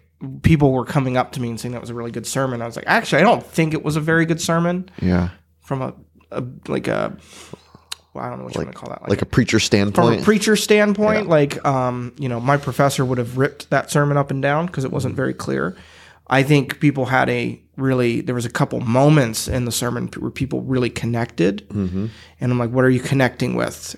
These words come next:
Speaker 1: Are you connecting
Speaker 2: Mm-hmm.
Speaker 1: with the emotion? Are you connecting with Christ?"
Speaker 2: Yep.
Speaker 1: And there was a lot of, like,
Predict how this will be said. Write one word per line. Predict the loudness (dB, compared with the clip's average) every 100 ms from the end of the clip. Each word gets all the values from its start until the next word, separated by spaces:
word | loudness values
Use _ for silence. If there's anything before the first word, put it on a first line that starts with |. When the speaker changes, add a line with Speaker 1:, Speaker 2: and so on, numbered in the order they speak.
| -6
Speaker 1:
Are |
you | -4
connecting | 0 2 2 0
Speaker 2:
Mm-hmm. |
Speaker 1:
with | 0
the | 0
emotion? | 0 4 4 6 4 2 0 -6 _ _ _ _ _ _
Are | -2
you | -2
connecting | 2 2 2 2 -2 -2
with | -8 -10 -12
Christ?" | -8 -4 -2 -2 -6 -6 -8 -14 -16 -6
Speaker 2:
Yep. | -6 -6 _ _ _ -2
Speaker 1:
And | 0 0 -2 -6 -2
there | 2
was | 2
a | 0
lot | 2 2 2
of, | 2
like, | 0 -2 -10